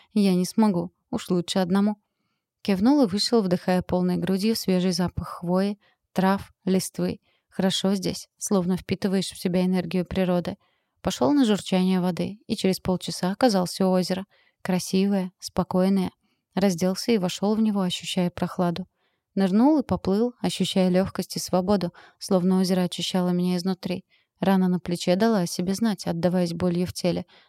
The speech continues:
но не беспокоился. Это хорошо. Целебная вода хуже не сделает.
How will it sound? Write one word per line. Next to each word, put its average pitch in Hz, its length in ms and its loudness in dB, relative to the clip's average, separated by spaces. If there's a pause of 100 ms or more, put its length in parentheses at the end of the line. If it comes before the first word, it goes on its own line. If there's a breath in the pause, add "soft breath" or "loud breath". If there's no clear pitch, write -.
(100)
но 277 80 6
не 220 120 8
беспокоился. 175 800 -2 (180)
Это 185 240 -2
хорошо. 196 460 -4 (280)
Целебная 185 480 2
вода 175 280 0
хуже 175 300 0
не 185 100 2
сделает. 196 500 -2